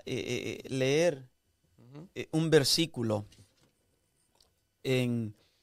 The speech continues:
Speaker 1: en el Evangelio de Lucas, capítulo ocho, verso,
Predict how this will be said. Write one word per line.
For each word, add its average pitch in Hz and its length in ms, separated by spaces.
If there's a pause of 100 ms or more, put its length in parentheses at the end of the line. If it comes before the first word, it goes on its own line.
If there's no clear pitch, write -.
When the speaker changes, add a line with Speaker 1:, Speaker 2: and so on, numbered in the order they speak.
(1700)
Speaker 1:
en 127 120
el 131 100
Evangelio 131 480
de 135 120
Lucas, 135 540 (760)
capítulo 147 880 (220)
ocho, 151 360
verso, 135 560